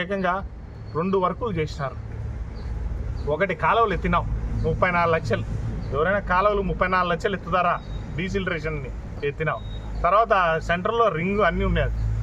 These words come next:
గ్రౌండ్ ఉండేది, అది పగలగొట్టి పది లక్షలు అన్నాం. అంటే ఆడనే అవినీతి కానొచ్చాంది. ప్రజలు ఏం మాట్లాడుతున్నారో చూడు. నేను ఇంతవరకు ప్రెస్ మీట్ మాట్లాడదలుచుకోవాలి, ఇప్పుడు కూడా మాట్లాడలే. మీకు టైమ్ ఇవ్వాలి అన్నాను, మీరేమన్నారు? "జగన్మోహన్ రెడ్డి గుండు కొట్టిస్తానంటారు, ఆ,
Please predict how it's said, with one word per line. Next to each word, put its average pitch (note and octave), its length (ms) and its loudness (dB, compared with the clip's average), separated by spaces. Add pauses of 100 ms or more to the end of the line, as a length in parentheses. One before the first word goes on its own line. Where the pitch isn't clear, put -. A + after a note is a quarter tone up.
(320)
గ్రౌండ్ G3+ 300 2
ఉండేది, C#3+ 280 0 (240)
అది A3+ 160 2
పగలగొట్టి A#3+ 360 4
పది G#3+ 160 4
లక్షలు A3+ 300 2
అన్నాం. B2 180 -4 (120)
అంటే G3 200 -2
ఆడనే G3 260 2
అవినీతి F3+ 340 -2
కానొచ్చాంది. D#3+ 440 -2 (440)
ప్రజలు G#3 320 2
ఏం A#3 80 -2 (100)
మాట్లాడుతున్నారో A#3 580 2
చూడు. G3 200 0
నేను F#3 160 0
ఇంతవరకు A3+ 300 0
ప్రెస్ G3 220 -4
మీట్ A#3 140 -2 (100)
మాట్లాడదలుచుకోవాలి, A3+ 720 0
ఇప్పుడు B3 200 -12
కూడా C#4 100 -2 (100)
మాట్లాడలే. A#3 380 -2 (520)
మీకు E3+ 180 -4 (120)
టైమ్ A3+ 280 0
ఇవ్వాలి G#3+ 380 4
అన్నాను, D#3+ 320 -4 (560)
మీరేమన్నారు? F#3+ 560 -2 (540)
"జగన్మోహన్ G#3 560 2
రెడ్డి F#3+ 160 -4 (420)
గుండు F#3+ 220 0
కొట్టిస్తానంటారు, C#3+ 680 -6 (1120)
ఆ, G#3+ 40 4